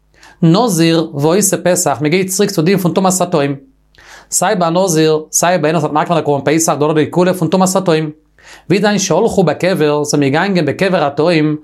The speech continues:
בשביעי שלהם. הנזיר, וואס ער איז תמיד געווארן מיטן אין דער נזירות. אדער, איינער איז ער געווען א תמה מת, און האט זיך געגאנגען מיט טהרה זיין, פאר ערב פסח.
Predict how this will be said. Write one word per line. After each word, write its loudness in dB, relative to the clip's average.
בשביעי 0
שלהם. 0
הנזיר, 0
וואס -2
ער 2
איז -2
תמיד 0
געווארן 2
מיטן 0
אין 0
דער 2
נזירות. 2
אדער, 2
איינער 0
איז -2
ער 0
געווען 0
א 0
תמה -2
מת, 0
און 0
האט -2
זיך 0
געגאנגען 0
מיט -2
טהרה 0
זיין, 0
פאר 0
ערב 0
פסח. 0